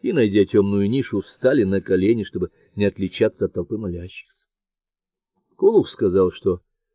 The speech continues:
христиане собираются тут каждый вечер, и каждый вечер одно и то же исступление воцаряется после того, как священник раздаёт им хлеб и вино. Хлеб и вино магические, считает, что это тело и кровь их бога.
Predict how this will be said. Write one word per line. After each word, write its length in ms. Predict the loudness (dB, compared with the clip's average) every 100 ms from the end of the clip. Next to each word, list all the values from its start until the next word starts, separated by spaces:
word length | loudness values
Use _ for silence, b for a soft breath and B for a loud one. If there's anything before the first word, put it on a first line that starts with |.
| _ _ _ _
христиане 800 | 0 0 0 0 2 4 2 0
собираются 680 | -2 0 2 2 0 -2 -6
тут 200 | -6 -6
каждый 400 | 0 0 2 2
вечер, 380 | 2 0 -12 _ _ _ _ _ _ _ -4
и 200 | -4 -2
каждый 560 | 0 2 0 0 -2
вечер 360 | 2 2 0 -6 -8 _
одно 420 | -8 -6 -6 0
и 100 | 0
то 200 | 2 0
же 180 | 2 -2
исступление 760 | -4 -12 -14 -10 -4 -2 -2 -4
воцаряется 680 | -4 -4 -2 0 -2 _
после 280 | -10 -10 _
того, 360 | -10 0 0 0 _ _ _
как 140 | -2 -2
священник 680 | -4 -6 -4 0 0 0 -4
раздаёт 300 | 2 2 0
им 100 | -6
хлеб 380 | -6 -4 -2
и 40 | -2
вино. 280 | -4 -4 -6 _ _ _ _ _ _ _ _ _
Хлеб 380 | 0 4 4 4
и 100 | 2
вино 340 | 4 2 2
магические, 1000 | 4 2 0 -6 -4 -6 -4 -6 -4 -6 _ _ _ _ _
считает, 460 | -20 -12 -2 -2
что 140 | -2 -8
это 100 | -10
тело 400 | _ 4 6 8
и 120 | 4
кровь 320 | 4 2 2
их 180 | 0 -4
бога. 440 | 2 4 4 0